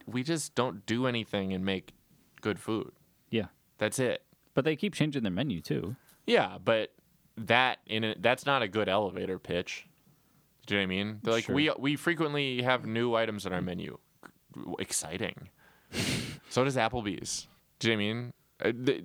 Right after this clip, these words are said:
Speaker 1: Sch-, Schwa is hard. Like, Schwa, i-, if you were impressed by Schwa ten years ago, what are you gonna do? What are they doing to make someone stay impressed?
Speaker 2: New flavors. I can s-, I see what you're saying.
Speaker 1: I'm right.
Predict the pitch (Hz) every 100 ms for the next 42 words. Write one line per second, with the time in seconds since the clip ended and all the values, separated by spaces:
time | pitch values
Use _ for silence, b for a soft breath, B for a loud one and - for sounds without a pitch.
0 | - - - 131 - 147 170 175 127 113
1 | 107 123 123 123 123 - B B B B
2 | - 151 - - 139 - 143 156 165 165
3 | 147 135 127 101 - - - - 113 104
4 | 120 113 107 92 104 104 101 - 107 101
5 | 110 95 92 87 87 - - - 98 104
6 | 127 117 120 113 101 104 98 92 - 104
7 | 117 107 104 104 104 95 92 98 92 -
8 | 98 92 92 92 - - - 101 95 92
9 | 90 92 92 - - 131 160 214 208 -
10 | - - - b b b b b b b
11 | b b _ _ _ _ _ _ _ _
12 | _ _ _ _ _ - 143 233 196 196
13 | 175 233 247 190 151 - 160 156 135 113
14 | 120 165 98 120